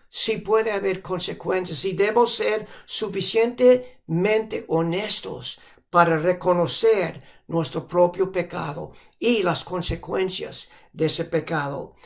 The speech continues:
Pero en segundo lugar, debemos ser humildes para manifestar contrición como parte de la confesión de nuestro pecado.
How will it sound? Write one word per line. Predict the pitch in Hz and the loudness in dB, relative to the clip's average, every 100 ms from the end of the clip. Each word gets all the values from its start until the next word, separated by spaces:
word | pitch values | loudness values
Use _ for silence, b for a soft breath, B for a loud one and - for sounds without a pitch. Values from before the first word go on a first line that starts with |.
| b b _ | b b _
Pero | 208 226 | 4 6
en | 220 | 6
segundo | - 226 254 285 262 | 6 6 8 6 4
lugar, | 233 190 180 160 143 - _ b b b | 4 6 6 4 2 -6 _ b b b
debemos | 160 175 208 226 233 | 0 4 6 6 4
ser | - 214 214 - | 4 2 2 -2
humildes | 190 175 185 233 285 262 147 - - - - b b b b | -2 0 2 4 2 0 -6 -8 -12 -14 -16 b b b b
para | 156 170 | 0 2
manifestar | 175 185 196 196 180 208 185 180 - | 2 0 0 -2 -6 -2 -2 -2 -8
contrición | - 208 247 262 - 220 - - 202 202 180 - 123 - b b b b b | 4 6 8 4 -6 -6 -4 0 2 2 2 -4 -10 -14 b b b b b
como | - 185 170 170 - | -2 4 4 4 -2
parte | 202 240 254 - 151 123 - _ _ - | 0 0 -2 -6 -12 -14 -20 _ _ -4
de | 156 | -2
la | 156 | -2
confesión | - 170 120 - - 196 190 180 | -2 -4 -2 -4 0 0 2 0
de | 165 | -2
nuestro | 165 165 - 156 | -2 -4 -6 -8
pecado. | 170 - 160 151 156 165 | -8 -6 -8 -8 -8 -12